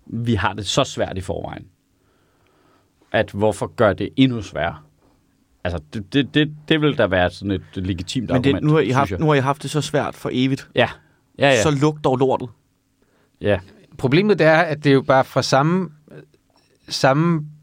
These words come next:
Speaker 3: parti, så at sige, som er sådan, at vi skal have så lidt regulering som muligt, og, øh, så lidt, øh, subsidier som muligt, og sådan noget, for vi skal have fri konkurrence og frit marked. Undtagen lige dem selv,
Speaker 1: Jeg synes
Speaker 3: som skal bare subsidieres i hoved og røv, så der ikke er noget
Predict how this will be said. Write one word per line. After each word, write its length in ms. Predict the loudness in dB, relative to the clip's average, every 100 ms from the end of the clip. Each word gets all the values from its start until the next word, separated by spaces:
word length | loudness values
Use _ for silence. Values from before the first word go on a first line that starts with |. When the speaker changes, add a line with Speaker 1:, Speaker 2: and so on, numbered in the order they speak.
| _
Speaker 3:
parti, 580 | -2 -2 -2 -4 -6 -14 -14
så 220 | -2 2
at 100 | 2
sige, 220 | 2 4 4
som 240 | 2 2
er 100 | 0
sådan, 300 | 0 0 -2 -6 -20 _ -4
at 160 | -2 0
vi 60 |
skal 180 | 0 2
have 140 | 2
så 140 | 2 2
lidt 220 | 2 2
regulering 460 | 2 4 2 2 0
som 120 | 2
muligt, 360 | 2 4 4 6
og, 320 | 6 4 2
øh, 80 | -4
så 140 | -2 2
lidt, 340 | 2 2 2
øh, 200 | 4 4
subsidier 600 | 0 -6 -4 -4 0 0
som 160 | 0 2
muligt, 220 | 2 2
og 60 | 2
sådan 100 | 0
noget, 120 | 0
for 60 |
vi 100 | 0
skal 180 | 0 2
have 160 | 2 2
fri 180 | 0 0
konkurrence 720 | 0 2 2 2 0 0 0
og 80 | 2
frit 260 | 0 0
marked. 360 | 2 2 2 -4 -8 -18 _ _ _ 0
Undtagen 440 | 2 2 2 4
lige 360 | 6 6 4 0 -10 -20 _ _ _ _ 0
dem 140 | 0
selv, 320 | 2 0 0 -6 _ _ _ -20 _
Speaker 1:
Jeg 100 | -2
synes 160 | 0 2
Speaker 3:
som 100 | 2
skal 180 | 2 2
bare 260 | 4 4 2 -6 -16
subsidieres 720 | -2 -2 2 2 4 6 4
i 80 | 4
hoved 360 | 4 6 6 6
og 220 | 4 4
røv, 280 | 2 2 -2
så 140 | 2
der 100 | 6
ikke 180 | 6 4
er 40 |
noget 340 | 4 4 4